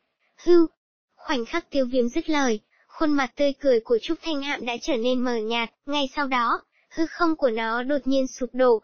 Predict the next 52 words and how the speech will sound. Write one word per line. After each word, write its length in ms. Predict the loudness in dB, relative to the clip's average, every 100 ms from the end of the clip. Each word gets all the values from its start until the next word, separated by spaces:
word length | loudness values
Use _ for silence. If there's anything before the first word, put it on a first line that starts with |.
| _
không 300 | -8 -4 -4
gian 220 | -4 -6
phong 220 | -4 -6
dữ 160 | -6 -6
dội 220 | -2 -2 0
từ 140 | -2
đó 280 | -2 -2 -2
gầm 220 | -2 -2
gừ, 280 | 0 2 0 -4 _ _
xuyên 280 | -8 -4 -2
qua 160 | 0 0
nhiều 280 | 2 2
không 240 | 0 -2 -2
gian, 380 | 0 0 -2 -6 _
đánh 220 | -4 -4 -4
thẳng 240 | -4 -4
vào 160 | -6 -4
Tiêu 200 | -2 -2
Viêm. 300 | 0 0 0 -4 _ _ _ _
Phanh! 360 | -6 -2 0 -2 _ _ _ _ _ _
Năm 280 | -4 -2 -2
ngón 200 | -2 -2
tay 220 | -2 -4 -2
của 140 | -6 -2
Tiêu 140 | -2
Viêm 320 | 0 0 2
mở 160 | 0 0 0
ra, 300 | 0 0 -6 -10
chỉ 280 | -4 -2 2
dựa 160 | 0 2
vào 180 | -2
lực 200 | -2 0
lượng 260 | 0 0 -2
của 160 | -4 -2
đại 160 | -4 -6
chúa 180 | -6 0
tể, 260 | 2 2 -2 _ _ -12
chính 320 | -4 -2 0
là 100 | -2
cứng 260 | -2 -4 -2
rắn 320 | -4 -4 -4
ngăn 220 | -4 -4
cản 280 | -4 -4 -4
cổ 200 | -2 -2
phong 200 | -4 -4
bạo 140 | -4 -4
này, 280 | -4 -4 -6 _
đợi 180 | -4 -4
hắn 260 | -4 -6 -2
vừa 120 | -2
tìm 280 | 0 -2 0
về 160 | -2